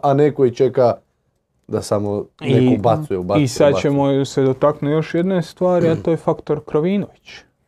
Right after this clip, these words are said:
Speaker 2: To je tebi glavu i ramena drugi igrač momčadi. Ako se dvojimo oko toga je li Livaja ovo odgovara ili ne odgovara, Krovinoviću sigurno ne odgovara.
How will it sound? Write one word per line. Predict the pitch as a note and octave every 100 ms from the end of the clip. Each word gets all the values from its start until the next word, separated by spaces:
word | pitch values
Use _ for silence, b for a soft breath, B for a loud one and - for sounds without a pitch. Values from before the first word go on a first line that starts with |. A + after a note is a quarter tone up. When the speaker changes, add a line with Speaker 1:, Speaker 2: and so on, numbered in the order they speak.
| _
Speaker 2:
To | C#3
je |
tebi | C3 D3 D#3 E3 E3 - _
glavu | D3 D3 D#3 D3+
i |
ramena | D3+ D3 D#3 D#3+
drugi | D3 D3+ D3
igrač | D3 C#3+ -
momčadi. | D3 C#3 - - _ _ _ _ _ _ _ _ _ _ _ _ -
Ako | C3 A#2+ B2
se | - C#3
dvojimo | B2 D#3 A#3+ G#3+ C#3+
oko | C3+ D#3
toga | - D#3 C3+
je | A#2 C#3 C#3
li | C3+
Livaja | B2+ B2 C3 C#3
ovo | B2+ B2
odgovara | B2 B2+ B2+ C3 C3
ili | -
ne | C#3
odgovara, | B2+ A#2+ A#2+ C3 D3 E3+ - _ _ _ _
Krovinoviću | - C3+ C3 D3 C#3 B2+ -
sigurno | - D3 - - -
ne | -
odgovara. | - - - _